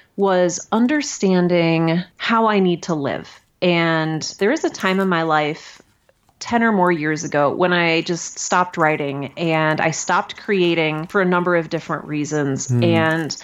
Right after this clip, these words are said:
Speaker 1: just the realization of how purposeless and awful and depressed I felt, I think showed me that the actual reason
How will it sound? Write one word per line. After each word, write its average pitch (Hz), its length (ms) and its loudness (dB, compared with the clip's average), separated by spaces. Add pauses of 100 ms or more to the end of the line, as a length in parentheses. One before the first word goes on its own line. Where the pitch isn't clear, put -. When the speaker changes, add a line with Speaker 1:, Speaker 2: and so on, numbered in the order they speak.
(320)
Speaker 1:
just 220 360 0
the 311 80 0
realization 208 840 2
of 170 220 0
how 170 280 0
purposeless 202 920 -2
and 165 220 -2 (160)
awful 175 640 0
and 165 180 -4
depressed - 760 -2
I 160 140 0
felt, 160 600 -4 (100)
I 185 100 2
think 202 500 -4
showed 226 540 0
me 196 260 4
that 156 520 0 (260)
the 190 180 2
actual 214 500 0
reason 185 800 0